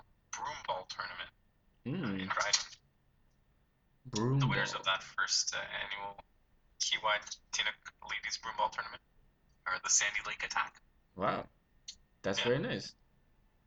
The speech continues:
Speaker 1: There you go, folks.
Speaker 2: Great.
Speaker 1: Good
Speaker 2: That's,
Speaker 1: article.
Speaker 2: it's a very nice thing to hear about the
Speaker 1: Yeah.
Speaker 2: pe-, the people, the folks up north.
Speaker 1: Yep.
Speaker 2: Okay, so now we've got some, a couple of responses to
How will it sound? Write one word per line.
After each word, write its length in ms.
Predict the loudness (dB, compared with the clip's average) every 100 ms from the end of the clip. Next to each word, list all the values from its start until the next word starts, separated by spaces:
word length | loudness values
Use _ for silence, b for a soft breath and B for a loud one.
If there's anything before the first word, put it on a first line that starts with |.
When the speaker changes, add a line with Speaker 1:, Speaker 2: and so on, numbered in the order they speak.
| _ _ _ -20 -4
Speaker 1:
There 80 | 0 2
you 80 | 2
go, 140 | 0
folks. 320 | 0 -6 -8 -12 -12 -16 -16 -20 -12
Speaker 2:
Great. 240 | 2 4 4
Speaker 1:
Good 80 |
Speaker 2:
That's, 120 | 4 4
Speaker 1:
article. 340 | 4 2 -6 -10
Speaker 2:
it's 80 | 0
a 40 |
very 180 | 4 6
nice 180 | 4 2
thing 160 | 2 4
to 60 |
hear 140 | 6 6
about 180 | 6 2 -8 -20 -20 -20 _ -20 -20 -20 -6 2
the 60 |
Speaker 1:
Yeah. 80 | 4
Speaker 2:
pe-, 140 | 4 0
the 140 | 0
people, 360 | 0 4 6 4
the 120 | 6
folks 220 | 8 10
up 140 | 8 8
north. 320 | 4 4 -2 -20 -20 -10 -6 -6 -8 -14 -2 6
Speaker 1:
Yep. 300 | 6 6 0 0 -20 -20 -20 -20 -18 -20 -20 -20 -20 -20 0
Speaker 2:
Okay, 280 | 4 4 2
so 160 | 2 10
now 160 | 12
we've 140 | 12 12
got 420 | 12 12 12 6 -2 -2 -4 -2 -2 -2
some, 380 | 2 8 10 10
a 40 | 10
couple 260 | 10 12
of 60 | 12
responses 540 | 12 12 12 12 12 12 12
to 200 | 12